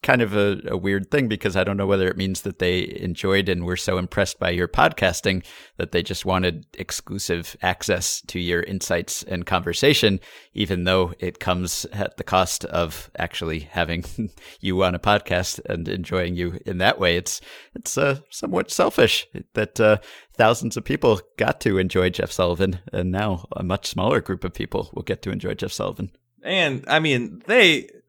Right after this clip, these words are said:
Speaker 2: would only get the edited version of Jeff Sullivan, and the unedited <laughs> version of Jeff Sullivan can have a difficult time making friends, Ben. So,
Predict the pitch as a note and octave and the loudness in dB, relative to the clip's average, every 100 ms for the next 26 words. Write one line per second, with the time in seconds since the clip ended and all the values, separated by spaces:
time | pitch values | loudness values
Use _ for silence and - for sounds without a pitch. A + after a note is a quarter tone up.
0 | - C3 D3 D3+ D3 C#3+ A#2 A2+ G#2+ F2 | -14 -4 2 6 6 6 2 4 4 2
1 | A#2 - B2 B2 A2+ G2+ G2+ G#2 G2 F#2+ | -2 2 2 2 -2 -2 0 0 0 -4
2 | F#2 - F#2+ - F2+ F#2 - F2 E2+ E2+ | -6 -6 -6 -4 -4 -2 -2 -2 -2 -4
3 | E2 F#2+ G2 G#2 - D#3 F3 A#2+ G#2+ G2+ | -2 -2 0 -2 2 2 2 2 0 0
4 | F#2+ F#2+ F#2 F#2 F#2 F2 F2+ - F2 F2+ | -2 -2 -2 -6 -8 -6 -6 -6 -4 -4
5 | F2 F2 - - - - D3+ E3+ B3+ F#3+ | -4 -8 -12 -20 -20 -4 2 6 6 6
6 | G#3 F#3+ E3 C#3+ D#3+ C3 B2+ B2 F#2+ - | 4 4 2 2 4 4 4 0 -2 0
7 | G#2+ E2+ - - - - - F#2+ F#2 - | 0 -2 -10 -14 -20 -4 0 2 0 -6
8 | - B2+ C3 A#2 | -2 2 4 4